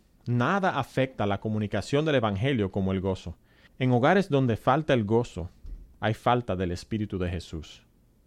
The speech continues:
Es así de simple. En Hebreos uno,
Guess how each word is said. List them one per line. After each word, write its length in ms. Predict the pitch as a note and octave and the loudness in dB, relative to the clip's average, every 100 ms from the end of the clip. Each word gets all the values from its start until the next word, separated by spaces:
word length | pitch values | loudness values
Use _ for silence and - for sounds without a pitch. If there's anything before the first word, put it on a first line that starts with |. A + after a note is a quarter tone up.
| _ - | _ -8
Es 140 | G#2+ | -6
así 200 | A#2+ B2 | -4 -2
de 100 | G#2+ | -2
simple. 420 | - G2 F#2+ D#2+ - _ _ _ _ _ _ _ _ | -2 -6 -6 -14 -16 _ _ _ _ _ _ _ _
En 160 | A2 A2+ | -2 2
Hebreos 420 | A2 C3+ D#3+ - | 4 4 4 0
uno, 380 | D3+ C#3 F#2 F2+ | -2 -2 -2 -8